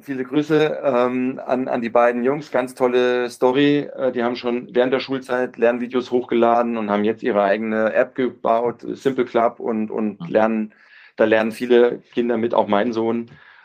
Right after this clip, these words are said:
Speaker 1: Ähm, aber nochmal, äh, man kann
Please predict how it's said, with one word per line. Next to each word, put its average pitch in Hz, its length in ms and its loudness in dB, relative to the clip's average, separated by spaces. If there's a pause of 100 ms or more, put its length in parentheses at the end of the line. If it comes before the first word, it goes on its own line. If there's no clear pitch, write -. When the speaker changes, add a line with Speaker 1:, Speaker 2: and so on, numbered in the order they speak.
(200)
Speaker 1:
Ähm, 107 560 0 (920)
aber 127 220 2
nochmal, 101 420 0 (460)
äh, 123 420 0 (1900)
man 113 220 -2
kann 135 420 0